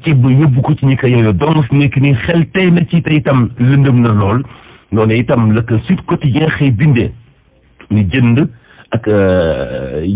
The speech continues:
jël ceeb bi yóbbu, daanaka njuuj njaaj gi ci am war naa tiital xelu askanu Sénégal ci ni ñuy jiite dëgg-dëgg nu ñuy xalaatee. Jënd ceeb bi am na njuuj njaaj, transporté ceeb bi yóbbu ko ci ñi ko soxla am njuuj njaaj. Kon bu ñu yeggee ci séddale ba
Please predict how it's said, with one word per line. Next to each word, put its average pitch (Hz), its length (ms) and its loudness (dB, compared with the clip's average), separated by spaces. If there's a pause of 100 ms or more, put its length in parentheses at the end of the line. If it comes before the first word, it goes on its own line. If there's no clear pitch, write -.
jël 143 200 0
ceeb 120 200 0
bi 117 180 2
yóbbu, 127 300 0 (580)
daanaka 123 340 -2
njuuj 117 380 2
njaaj 131 260 0
gi 117 100 -2
ci - 160 -10
am 82 200 -2 (640)
war 104 160 0
naa 110 160 0
tiital 113 400 -2 (160)
xelu 117 320 0 (100)
askanu 117 480 -2
Sénégal 98 480 0
ci 135 100 -2
ni 117 80 2
ñuy 117 440 2
jiite 110 300 -4 (480)
dëgg-dëgg 110 420 0
nu 113 100 2
ñuy 135 140 2
xalaatee. 95 420 -4 (720)
Jënd 98 240 0
ceeb 95 160 -2
bi - 80 -2 (100)
am 87 80 -2
na 85 140 0
njuuj 101 240 0
njaaj, 151 180 -2 (340)
transporté 123 520 -4
ceeb 123 180 0
bi 110 140 2
yóbbu 139 180 0
ko 147 100 0
ci 127 60 0
ñi 139 120 0
ko 147 120 0
soxla 120 320 -2
am 127 160 2
njuuj 123 220 2
njaaj. 127 240 -2
Kon 170 180 2
bu 135 100 2
ñu 170 140 4
yeggee 175 320 2
ci 196 160 0
séddale 151 340 2
ba 110 200 0